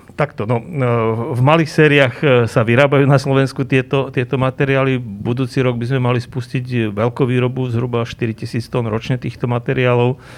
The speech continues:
a uvidíme, ak si to nájde miesto na trhu. Treba povedať jedno a veľmi férovo, že tieto materiály nikdy nebudú, e, lacnejšie ako súčasné syntetické plasty, z princípu nebudú. A je teraz otázka, či, či bude ochota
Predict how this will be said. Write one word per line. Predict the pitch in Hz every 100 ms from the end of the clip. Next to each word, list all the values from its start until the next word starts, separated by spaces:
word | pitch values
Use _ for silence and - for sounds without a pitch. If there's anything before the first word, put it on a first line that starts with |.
| - - -
a | 127
uvidíme, | 120 135 123
ak | 120
si | 135
to | 123
nájde | 117 120 120
miesto | 117 117 - 107
na |
trhu. | 101 139 120 135 139 - - - - - -
Treba | 147 151
povedať | 139 143 139 131 110
jedno | 123 127 127 127 135
a | 127 110
veľmi | 104 127 127
férovo, | 113 110 117 127 131
že | 120 113
tieto | 131 127
materiály | 127 120 127 127 123 120
nikdy | 120 123 113
nebudú, | 113 113 117 120 117
e, | 156
lacnejšie | 156 120 120 117 131 113 - 120
ako | 110 127
súčasné | - 117 - 117 127 110
syntetické | - 110 113 - -
plasty, | 139 135 127 -
z | 127
princípu | - 110 - 113 127 143 - 147
nebudú. | 120 110 113 123 151 165 - - - - -
A | - 120
je | 120
teraz | 131 123
otázka, | 127 127 - 131
či, | - 127 135 -
či | - 127
bude | 131 127 127 135
ochota | - 156 117 120 143